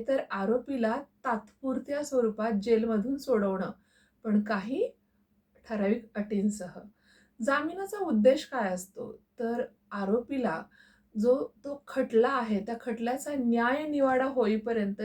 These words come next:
शिक्षा न देता खटल्या दरम्यान स्वातंत्र्य देणे,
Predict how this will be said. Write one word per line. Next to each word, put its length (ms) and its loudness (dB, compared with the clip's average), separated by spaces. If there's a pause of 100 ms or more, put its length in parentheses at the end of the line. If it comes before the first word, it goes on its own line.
शिक्षा 440 -4
न 280 0 (140)
देता 440 4 (560)
खटल्या 440 0
दरम्यान 460 4
स्वातंत्र्य 720 2
देणे, 360 2